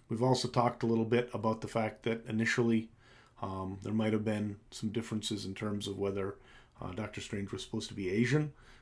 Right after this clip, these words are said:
but eventually, as they kind of leaned into the fact that he was, uh, an American, uh, and a white, they went with Stephen, and they went with middle name of Vincent in,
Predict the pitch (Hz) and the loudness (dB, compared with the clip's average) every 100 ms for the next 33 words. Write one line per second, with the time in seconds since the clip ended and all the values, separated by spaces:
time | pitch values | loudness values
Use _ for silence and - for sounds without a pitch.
0 | _ - 113 - 110 160 175 139 120 120 | _ -6 -4 -2 6 8 8 6 8 8
1 | 113 113 120 113 120 110 107 113 110 107 | 8 6 2 2 2 2 4 4 4 2
2 | 107 110 104 104 - - - 98 98 101 | -2 -4 -4 -6 -6 -6 -6 -8 -4 -2
3 | 101 98 - - - 107 98 95 104 107 | -2 -4 -6 -12 -12 -10 -8 -8 -8 -8
4 | 104 104 104 101 113 - - - - - | -6 -8 -8 -10 -12 -18 -20 -20 -20 -14
5 | 98 107 104 101 107 107 107 - _ _ | -10 -8 -6 -4 -2 -2 -4 -16 _ _
6 | _ - 107 104 104 104 104 107 113 113 | _ -10 -4 -2 0 2 0 -2 -6 -4
7 | 104 - - 127 117 113 113 - - - | -6 -6 -4 2 4 4 2 -4 -18 -10
8 | 98 98 98 98 95 101 - 98 95 - | -8 -6 -6 -6 -8 -8 -8 -10 -10 -10
9 | 107 107 110 104 101 101 95 104 104 - | -4 -4 -2 -4 -4 -6 -6 -6 -6 -6
10 | 95 - _ _ - 98 98 98 | -10 -12 _ _ -10 -8 -8 -10